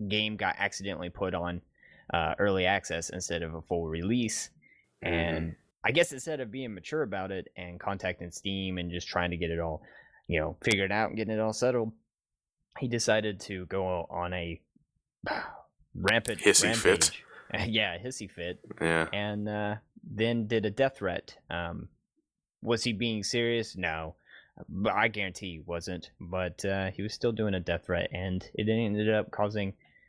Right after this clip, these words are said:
Speaker 1: uh, them to get the game pulled, which is, you know, that's, that's sad for the other people that's worked their, their asses off.
Speaker 2: Right, 'cause it's, it, he's part of the, the team, you know, that made this game. It's, it's his,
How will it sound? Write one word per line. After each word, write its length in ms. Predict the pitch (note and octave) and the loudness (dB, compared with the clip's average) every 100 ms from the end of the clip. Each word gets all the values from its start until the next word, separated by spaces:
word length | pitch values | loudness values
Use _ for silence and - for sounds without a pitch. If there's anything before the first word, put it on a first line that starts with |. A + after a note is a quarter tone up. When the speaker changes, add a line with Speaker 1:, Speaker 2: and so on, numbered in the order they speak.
| _ - - | _ -10 0
Speaker 1:
uh, 280 | F2 F2 F2 - _ _ | 2 2 -2 -6 _ _
them 120 | G2+ B2+ | 0 2
to 40 | |
get 120 | C#3 | 0
the 60 | - | 0
game 260 | - C3 B2+ | 0 0 -2
pulled, 340 | - - - - _ _ _ _ - _ | -2 -4 -6 -12 _ _ _ _ -20 _
which 220 | F#2+ - | -10 -4
is, 240 | D#2+ E2+ - | -4 -2 0
you 120 | B2+ | 2
know, 200 | G#2 G#2+ - _ _ - | 2 0 -6 _ _ -2
that's, 380 | A2 - - - | 0 0 -6 -2
that's 180 | G2+ - | -2 2
sad 300 | - A2+ G#2 | 4 4 2
for 180 | G#2 F#2+ | -6 -4
the 120 | F#2 | -2
other 180 | F#2+ F#2 | -2 -4
people 460 | - G2+ F#2+ E2 - _ | -8 -6 -6 -6 -10 _
that's 200 | - - | -10 -4
worked 220 | G2 F#2+ - | -2 0 0
their, 220 | E2+ E2 - _ - | -2 -2 -8 _ -2
their 120 | E2+ | 2
asses 360 | F2+ A2+ E2 D#2+ | 4 2 -2 -4
off. 220 | D#2 D2+ _ _ _ _ _ _ _ _ _ - | -4 -6 _ _ _ _ _ _ _ _ _ 6
Speaker 2:
Right, 200 | G#2 F#2+ | 8 8
'cause 160 | F#2 G#2 | 8 8
it's, 180 | A2 - | 8 8
it, 240 | G2+ G2 | 6 6
he's 220 | F#2 A#2 | 6 6
part 240 | - - A#2 | 6 8 8
of 120 | F#2 | 8
the, 220 | E2+ - - - | 6 4 0 2
the 200 | E2 - | 2 2
team, 540 | - C#3+ A#2+ C#2 C#2 C#2+ - - | 0 4 4 2 0 -2 -4 2
you 80 | |
know, 160 | D#2+ B1+ | 4 6
that 140 | C#2 | 4
made 180 | E2 D#2 | 6 6
this 200 | C#2+ C#2+ | 6 4
game. 340 | - C#2+ C#2+ C#2+ - - - | 4 2 0 -4 -12 -14 0
It's, 180 | - - - | 2 4 2
it's 200 | F2+ - | 4 4
his, 360 | F2+ A2+ G#2+ | 8 8 8